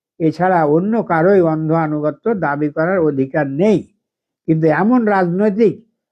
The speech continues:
ব্যক্তিত্ব বা ধর্মীয় আধ্যাত্মিক নেতা থাকতে পারে, যাদেরকে তাদের ভক্তরা অন্ধভাবে আনুগত্য করে এবং তারাও এ জাতীয় আনুগত্য দাবি করে।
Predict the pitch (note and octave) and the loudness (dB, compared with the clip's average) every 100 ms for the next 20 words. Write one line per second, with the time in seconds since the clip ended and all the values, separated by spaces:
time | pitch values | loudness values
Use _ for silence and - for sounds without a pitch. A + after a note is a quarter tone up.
0 | _ C3+ F#3 F#3+ - A#3+ A#3+ A3+ F#3+ E3 | _ -4 -4 -4 -2 -2 2 0 2 2
1 | D3 G3 G#3 A3 G3 F3+ E3+ F#3+ G3 G#3 | 2 2 0 0 0 0 0 -2 0 -2
2 | D#3+ D#3+ F#3 F#3+ F#3+ F3 E3 F#3 D3 F#3 | -2 -2 -2 -2 -4 -6 -8 -8 -2 0
3 | G3 D#3 - _ _ _ _ C3 E3+ A3 | 2 0 -2 _ _ _ _ -2 0 2
4 | A3+ A3+ F#3+ F#3+ F#3+ D#3 D3 F3+ - G3+ | 2 0 -2 0 0 0 -2 -4 -2 0
5 | F3 A#2 _ _ _ - E3 G#3+ A#3+ C4 | 2 -2 _ _ _ -4 -2 0 2 4
6 | A#3+ A3+ G#3+ F#3 F#3 F3+ E3 - D3+ C#3+ | 4 2 0 0 0 -2 -2 -4 -2 -2
7 | C3 D3+ G3 F3+ - F#3 A#3+ D4 A3+ G3 | -2 -4 -4 -6 -2 0 2 2 4 2
8 | F3+ E3 F#3+ G3 E3+ E3 D#3+ D#3+ B3 E3+ | 2 0 0 0 -2 -2 -4 -4 -6 -4
9 | D3 F#3 F3+ B2+ A2 | 0 0 0 -6 -8